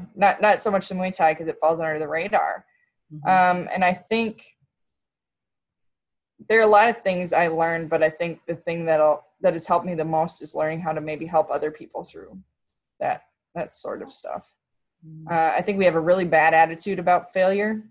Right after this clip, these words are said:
Speaker 2: Mm-hmm.
Speaker 1: in America, particularly in fighting.
Speaker 2: Mm-hmm.
Speaker 1: You know, uh, one or two losses and everyone's like, "Oh, when are you gonna retire?" And I would understand if you're getting, like, knocked out cold. We've all seen that, or somebody, it's like, "No, you're taking too many shots to the head." But if you're,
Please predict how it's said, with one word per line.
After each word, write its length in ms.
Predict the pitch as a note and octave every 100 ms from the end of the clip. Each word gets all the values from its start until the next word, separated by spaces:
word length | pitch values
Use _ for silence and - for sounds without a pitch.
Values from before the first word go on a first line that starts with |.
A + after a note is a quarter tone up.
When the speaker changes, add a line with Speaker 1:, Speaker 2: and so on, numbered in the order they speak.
| _ _ D#3+
Speaker 2:
Mm-hmm. 200 | C#3 D#3
Speaker 1:
in 100 | F3+
America, 420 | F3 F3 F3+ G#3 G#3
particularly 600 | F#3 G3+ F#3+ F3+ E3 D#3
in 100 | D3
fighting. 400 | - D3 - G3 _ _ _ _ -
Speaker 2:
Mm-hmm. 200 | D3 D#3+ F3
Speaker 1:
You 120 | E3
know, 280 | D3 D3+ F3 _ -
uh, 220 | E3 -
one 240 | F3 F#3
or 40 | F3+
two 200 | F3 E3+
losses 400 | E3 E3 C#3+ D3+
and 100 | D#3
everyone's 320 | D#3 D3+ C#3+
like, 140 | C#3+ -
"Oh, 200 | A#3 A3
when 160 | F3 G3+
are 60 |
you 100 | G3+
gonna 140 | F3+ E3+
retire?" 640 | D#3 - F3+ E3+ - G3 _ _ _ _ _ _ _ _ - - -
And 40 | A#3
I 40 |
would 140 | D#4 A#3
understand 440 | G#3 G3 G3+ F#3
if 80 | F3
you're 80 | E3+
getting, 200 | F3+ E3+
like, 280 | D#3 -
knocked 300 | F3 E3+ E3
out 160 | F3+ -
cold. 300 | F#3 F3 F3 -
We've 160 | F3+
all 100 | D#3+
seen 240 | D#3+ E3 E3+
that, 240 | E3+ -
or 80 | D#3+
somebody, 380 | - F3 D#3+ D#3+
it's 760 | E3 _ _ _ _ _ -
like, 100 | F3+
"No, 120 | F3 D#3+
you're 160 | E3
taking 320 | - D3+ D#3+ D#3
too 140 | E3
many 160 | D#3 D#3
shots 260 | D#3 D#3
to 40 | -
the 60 |
head." 180 | F#3 F#3
But 80 | F#3
if 60 | G#3+
you're, 220 | C#4